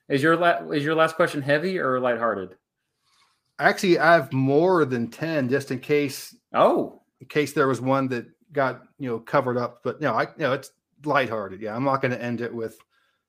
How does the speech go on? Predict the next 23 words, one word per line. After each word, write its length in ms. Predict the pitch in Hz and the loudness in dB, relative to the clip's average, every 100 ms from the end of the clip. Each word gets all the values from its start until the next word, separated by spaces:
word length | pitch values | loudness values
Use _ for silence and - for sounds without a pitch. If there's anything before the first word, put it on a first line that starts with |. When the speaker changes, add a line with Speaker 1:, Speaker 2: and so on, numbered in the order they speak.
| _ | _
Speaker 2:
you 100 | 123 | -14
know, 280 | 104 95 92 - | -10 -10 -12 -14
Speaker 1:
<laughs> 720 | - 127 - 147 170 - - | -10 -8 -8 -6 -6 -6 -10
Speaker 2:
a 40 | 107 | -8
downer. 220 | 117 113 | -4 8
Speaker 1:
Homelessness. 720 | 190 185 165 - 170 143 - - - - - - - - - | 8 8 4 4 2 2 -2 -12 -18 -16 -14 -14 -14 -16 -6
<laughs> 80 | 185 202 247 - - - - - - _ - | -4 2 2 2 -14 -20 -20 -20 -20 _ -4
Uh, 380 | 147 160 151 139 160 | 2 4 4 2 2
yeah, 240 | 165 156 | 4 6
okay. 320 | 151 131 120 - | 4 0 -2 -2
Well, 340 | 147 147 - | 2 2 0
this 180 | 143 160 | -4 -4
is 200 | 170 139 | -4 -2
a, 340 | 147 139 135 120 | 0 0 -2 -4
a 40 | 127 | -4
lighthearted 480 | 123 123 123 120 | -2 -2 -4 -6
one. 380 | 117 117 104 113 | -8 -10 -10 -16
So, 460 | - 131 117 110 98 | -8 -4 -2 -4 -4
what 180 | 135 165 | -2 -2
are 120 | 170 | -2
your 180 | 139 131 | -4 -8
travel 720 | - 127 123 127 127 123 123 - - 107 | -6 -2 -2 -2 -6 -10 -12 -18 -12 -6
goals? 460 | 104 90 - - | -4 -4 -6 -12